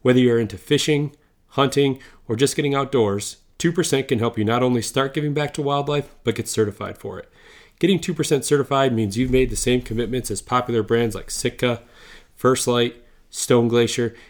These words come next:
and Seek Outside in giving at least one percent of your time and dollars back to wildlife. But it's not just for outdoor companies. Breweries, contractors, coffee roasters,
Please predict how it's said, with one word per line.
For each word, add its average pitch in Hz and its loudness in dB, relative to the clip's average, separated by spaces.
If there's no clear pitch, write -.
and 107 -2
Seek 151 -4
Outside 131 0
in 113 -6
giving 110 0
at 110 -4
least 104 -4
one 123 0
percent 139 -2
of 131 -4
your 135 -2
time 117 -2
and 135 2
dollars 104 -2
back 110 -2
to 110 -4
wildlife. 98 -8
But 123 0
it's 127 0
not 135 2
just 123 2
for 113 0
outdoor 101 -4
companies. 107 -10
Breweries, 120 6
contractors, 117 -2
coffee 117 -2
roasters, 113 0